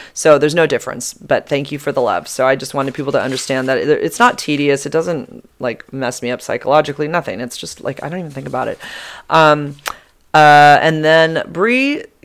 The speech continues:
came back and said, and I, that's why I wanted to make sure that you all heard this because I thought this was very nice of her.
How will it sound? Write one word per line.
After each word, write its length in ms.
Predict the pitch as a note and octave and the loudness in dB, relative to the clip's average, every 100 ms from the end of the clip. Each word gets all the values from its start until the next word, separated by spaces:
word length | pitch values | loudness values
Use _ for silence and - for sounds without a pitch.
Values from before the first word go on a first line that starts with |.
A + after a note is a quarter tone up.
| - | -10
came 260 | F#3 E3+ | -6 0
back 300 | D3 C3+ D3 - | 2 2 0 -4
and 220 | F#3 G3 | -4 -4
said, 460 | - C#3 B2+ C3+ | 0 2 2 0
and 180 | - D3 | -2 -4
I, 140 | C#3 A#2 | -4 0
that's 300 | C#3+ C3+ D#3 | 0 0 2
why 160 | D3 | 2
I 60 | C3+ | 2
wanted 340 | C#3 C3+ B2+ | 0 -2 -4
to 100 | - | -8
make 180 | - C3 | -8 -8
sure 200 | - B2 | -6 -4
that 280 | B2 A#2+ - - | -2 -4 -8 -12
you 260 | C#3+ C#3 | -6 -2
all 380 | B2+ A#2+ A#2+ B2 _ _ _ _ _ | 0 2 -2 -8 _ _ _ _ _
heard 240 | - D3+ B2+ | -4 -2 0
this 200 | B2+ - | -4 -4
because 340 | C#3 D3 A#2 | -8 -6 -2
I 60 | B2 | -2
thought 220 | A#2+ - | -4 -8
this 160 | C3 C#3 | -12 -14
was 100 | - | -8
very 240 | B2 B2 | -6 -4
nice 220 | A#2+ B2+ | -6 -6
of 60 | - | -4
her. 180 | A#2+ | -4